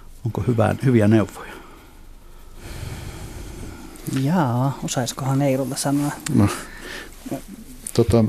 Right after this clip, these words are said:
Speaker 3: yksi, yksi kysymys, kun puhutaan ilmastonmuutoksesta, niin yksi vastaus ja nimenomaan Suomen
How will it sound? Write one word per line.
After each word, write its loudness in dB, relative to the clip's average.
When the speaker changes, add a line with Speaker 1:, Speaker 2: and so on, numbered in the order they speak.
Speaker 3:
yksi, 2
yksi 2
kysymys, 8
kun -6
puhutaan 6
ilmastonmuutoksesta, 0
niin 0
yksi 0
vastaus 2
ja 4
nimenomaan 6
Suomen 4